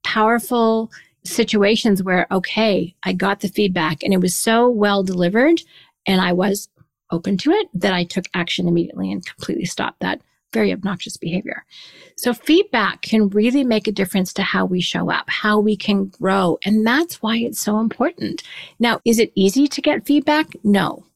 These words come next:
It's not easy to get it from people you love. It's not easy to get it from people you don't, <laughs> that don't know you as well. It can be really challenging. We have to really look out for our egos in this one. And we can get hijacked by our ego. Our ego can get all defensive.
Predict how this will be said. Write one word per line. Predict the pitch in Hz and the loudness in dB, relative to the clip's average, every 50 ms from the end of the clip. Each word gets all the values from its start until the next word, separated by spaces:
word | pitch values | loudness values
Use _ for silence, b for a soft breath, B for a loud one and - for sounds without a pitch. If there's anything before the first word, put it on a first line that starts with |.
| b b b b b | b b b b b
It's | - 208 - - | -2 -2 0 2
not | 214 202 196 | 2 2 2
easy | 165 214 208 185 202 196 | 2 2 2 2 0 -2
to | 196 | -2
get | - 185 175 | 0 0 0
it | 180 185 | 0 0
from | - 180 175 | -2 -2 -2
people | - - - - 180 | -2 -2 0 0 0
you | 180 185 190 | 2 2 2
love. | 220 269 285 294 294 269 233 | 2 2 2 2 0 0 -2
It's | 220 - - | -4 -4 -2
not | 190 185 165 | -2 0 0
easy | 180 180 190 185 | 0 0 0 0
to | 185 | -2
get | 190 185 | -2 -4
it | 190 175 | -4 -6
from | - 170 | -6 -4
people | 170 175 175 - 180 | -2 -2 -2 -2 -4
you | 175 - - | -4 -4 -2
don't, | 180 220 254 277 294 - - B B B | 0 2 2 2 2 0 -2 B B B
<laughs> | B B B B | B B B B
that | - 190 | -6 -4
don't | 185 226 269 277 339 | 0 0 0 2 2
know | 277 277 277 | 2 2 4
you | 277 269 269 | 4 4 4
as | 269 262 262 | 2 2 2
well. | 254 254 247 240 240 240 233 B B B B B B B - | 2 2 2 2 2 0 -2 B B B B B B B 0
It | 151 - - | 0 0 0
can | - 302 294 | 2 2 4
be | 269 294 294 | 4 4 4
really | 254 208 220 226 214 226 226 | 2 2 2 2 2 2 0
challenging. | - - - 214 214 214 214 214 185 214 - - - - B B B B B B | 0 0 0 2 2 4 4 2 2 0 -2 -4 -6 -10 B B B B B B
We | - 202 214 254 | -2 0 2 2
have | 302 311 | 2 2
to | - 339 269 | 2 2 4
really | 226 233 240 254 302 302 | 4 4 4 4 4 4
look | 269 262 - - | 2 2 0 0
out | 226 220 226 | 0 -2 -2
for | - - - 208 | -2 -2 -2 0
our | 190 185 | 0 0
egos | - - - 190 185 180 170 170 165 - - 180 | 0 0 0 0 0 0 0 -2 -2 -4 -4 -6
in | 185 | -6
this | - - - - - | -6 -6 -8 -8 -6
one. | - - - - 208 - B B B B B B B B | -6 -6 -8 -8 -12 -14 B B B B B B B B
And | 226 214 214 220 | 2 4 4 4
we | 233 233 | 4 4
can | - 285 | 4 2
get | 247 254 - - | 2 2 0 0
hijacked | - - 214 359 349 - - - - - - - - - | -2 0 0 0 2 2 0 -2 -2 -4 -8 -14 -8 -4
by | - 170 165 | -2 0 0
our | 165 160 - | 0 -2 -2
ego. | - 165 165 - - 143 147 147 - - | -2 -4 -2 -2 -2 -2 -2 -2 -4 -4
Our | - 175 - - | -4 -4 -2 0
ego | 240 254 - 294 277 | 0 2 2 2 0
can | 269 - 233 | 2 2 2
get | 208 208 - - | 2 2 0 0
all | 196 190 196 196 202 202 202 196 | 0 2 2 4 4 4 2 2
defensive. | 202 185 - 196 214 175 - - - - - - | 0 0 -2 -2 -4 -4 -6 -8 -10 -12 -12 -14